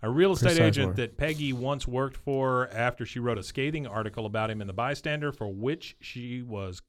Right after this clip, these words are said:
Speaker 1: consequently fired.
Speaker 2: Yep.
Speaker 1: So Chris Elliott plays Chris Sizemore, real estate agent that Peggy once worked for. So there you go. Teeny tiny character, but, uh, that's what this show is about.
Speaker 2: That's it.
Speaker 1: All right, our tenth and last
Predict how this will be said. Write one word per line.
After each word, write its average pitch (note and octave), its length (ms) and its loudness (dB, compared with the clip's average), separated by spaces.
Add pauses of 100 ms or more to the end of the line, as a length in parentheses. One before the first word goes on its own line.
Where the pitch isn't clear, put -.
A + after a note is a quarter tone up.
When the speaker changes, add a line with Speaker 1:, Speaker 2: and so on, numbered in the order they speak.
Speaker 1:
consequently G2 960 -10 (220)
fired. - 520 -18
Speaker 2:
Yep. A2+ 280 -2 (640)
Speaker 1:
So F#2+ 520 -4
Chris F#3+ 320 0
Elliott C#3+ 420 2
plays G#2 280 -2
Chris F3 320 -4
Sizemore, A2+ 880 0
real A#2+ 200 -4
estate A#2 260 -2
agent G2+ 440 -4
that F#2 200 -12
Peggy G2+ 260 -6
once F2+ 260 -12
worked - 260 -16
for. - 300 -18 (240)
So - 160 -14
there F#2+ 160 -10
you G2 80 -6
go. E2+ 160 -12 (400)
Teeny D#3 260 0
tiny D3+ 280 0
character, C3 540 0
but, A2 460 -2
uh, G#2 220 -2
that's G#2+ 220 -2
what G#2 120 -6
this G#2+ 140 -8
show G2+ 240 -4
is G2 100 -6
about. C3 280 -6 (320)
Speaker 2:
That's C3+ 240 -2
it. D#3+ 260 4 (460)
Speaker 1:
All D3 100 8
right, F3 240 10
our C#3 200 8
tenth F#3+ 480 2
and C#3 200 0
last C3+ 720 -2